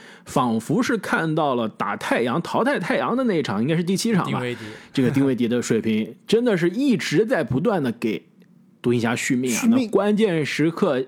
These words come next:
Speaker 1: 下半场能又起死回生的希望，那丁威迪也是关键的球员。
Speaker 2: 所以说，其实我们之前一直说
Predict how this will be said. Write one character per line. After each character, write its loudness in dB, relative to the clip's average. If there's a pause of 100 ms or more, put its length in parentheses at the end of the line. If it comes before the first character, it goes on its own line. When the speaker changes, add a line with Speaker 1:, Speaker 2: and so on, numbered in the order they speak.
(120)
Speaker 1:
下 0
半 2
场 0
能 0 (280)
又 2 (280)
起 0
死 2
回 2
生 0
的 0
希 -2
望， 0 (100)
那 -2 (240)
丁 2
威 2
迪 0
也 0
是 -2
关 0
键 0
的 -6 (180)
球 -6
员。 -10 (840)
Speaker 2:
所 -2
以 0
说， 2
其 -4
实 0
我 0
们 -6
之 -4
前 -6
一 -4
直 -6
说 -2